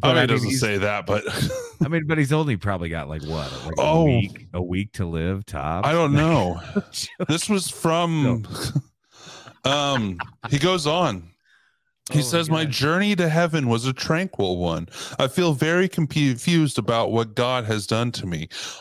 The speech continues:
Speaker 2: All
Speaker 1: What
Speaker 2: I can
Speaker 1: the fuck?
Speaker 2: remember for now is that I lost my memory when I was sick, but people later gathered in my village to mourn my passing. The cloud opened up and I saw something like a giant golden satellite suspended in space.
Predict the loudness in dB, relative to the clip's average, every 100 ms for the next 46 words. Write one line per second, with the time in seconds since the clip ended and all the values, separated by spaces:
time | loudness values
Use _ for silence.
0 | -6 2 4 4 2 2 2 2 2 2
1 | 0 0 0 2 0 0 0 0 0 -2
2 | 0 0 2 2 0 0 0 0 -4 0
3 | 2 4 2 4 4 4 4 4 4 4
4 | 2 0 -4 -2 0 0 -2 -8 -14 -14
5 | -14 -14 -2 -2 0 -4 0 2 4 4
6 | 2 2 0 2 2 2 2 2 2 2
7 | 2 0 -2 0 0 2 0 -2 -2 -2
8 | -2 -2 -4 -6 -14 -8 -6 -4 -2 2
9 | 4 4 2 2 2 2 0 2 2 2
10 | 0 0 2 2 0 0 0 0 0 -2
11 | 0 0 0 0 -4 0 0 2 2 0
12 | 0 2 2 0 0 0 0 2 0 -2
13 | -4 -4 -2 -2 0 0 0 -2 -4 -2
14 | -2 0 -2 -4